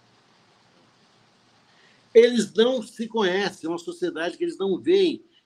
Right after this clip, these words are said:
e eles nunca sentaram ao lado de alguém negro, por exemplo, na reunião de condomínio. No condomínio, o negro é o segurança,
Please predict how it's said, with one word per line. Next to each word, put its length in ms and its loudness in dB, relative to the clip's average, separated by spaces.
e 220 -4
eles 300 0
nunca 500 -6
sentaram 680 -6
ao 80 -10
lado 640 -6
de 200 -12
alguém 380 -8
negro, 400 -6
por 180 -18
exemplo, 380 -4
na 100 -2
reunião 300 2
de 80 -8
condomínio. 460 -2
No 320 2
condomínio, 760 4
o 80 -12
negro 420 -2
é 40 -4
o 60 -12
segurança, 880 -2